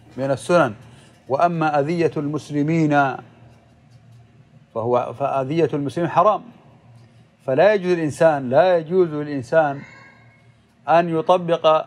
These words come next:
لا يجوز الإنسان أن يقع في أذية المسلمين ويأذي المسلمين من أجل أن يطبق سنة من السنن.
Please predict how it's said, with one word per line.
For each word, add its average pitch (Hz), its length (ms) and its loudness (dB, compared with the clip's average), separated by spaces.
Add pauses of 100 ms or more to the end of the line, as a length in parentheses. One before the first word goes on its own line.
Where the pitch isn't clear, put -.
(800)
لا 156 320 2
يجوز 170 200 -2
الإنسان 156 540 0
أن 151 160 -4
يقع 151 540 2
في 151 240 -8
أذية 151 480 -4
المسلمين 143 720 -4 (560)
ويأذي 156 420 2
المسلمين 156 680 -4
من 147 140 -4
أجل 165 200 -2
أن 147 280 -2
يطبق 143 640 0 (540)
سنة 151 500 -2
من 131 240 -4
السنن. 117 400 -6